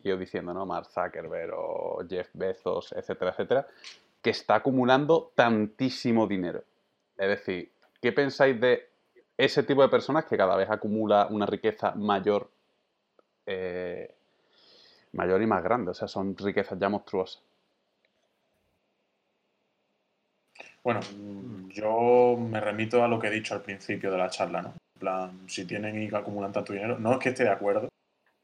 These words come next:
Speaker 2: porque me parece que, hombre, la riqueza debería estar más equilibrada, ¿no? En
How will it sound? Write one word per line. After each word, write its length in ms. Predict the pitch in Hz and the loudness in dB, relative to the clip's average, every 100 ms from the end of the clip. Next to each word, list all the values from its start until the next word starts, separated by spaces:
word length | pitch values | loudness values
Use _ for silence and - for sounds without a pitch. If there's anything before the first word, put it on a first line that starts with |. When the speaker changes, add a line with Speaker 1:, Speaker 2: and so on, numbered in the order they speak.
| _ _ _ _ _ _ _ - - _ _ _ _ | _ _ _ _ _ _ _ -20 -20 _ _ _ _
Speaker 2:
porque 260 | - - 98 | -6 -2 -2
me 120 | 95 | 0
parece 360 | 95 95 101 95 | -2 -2 -4 -2
que, 80 | |
hombre, 260 | 98 98 92 | -4 -2 -4
la 240 | 87 87 | -6 -8
riqueza 400 | 87 95 95 101 | -12 -14 -8 -6
debería 460 | 95 92 95 95 95 | -4 -4 -4 -4 -6
estar 280 | 92 101 95 | -2 0 0
más 340 | 95 95 95 | -2 -4 -4
equilibrada, 600 | 95 95 92 95 101 113 | -8 -8 -4 0 0 0
¿no? 120 | 110 | -4
En 340 | 117 98 92 | -10 -12 -18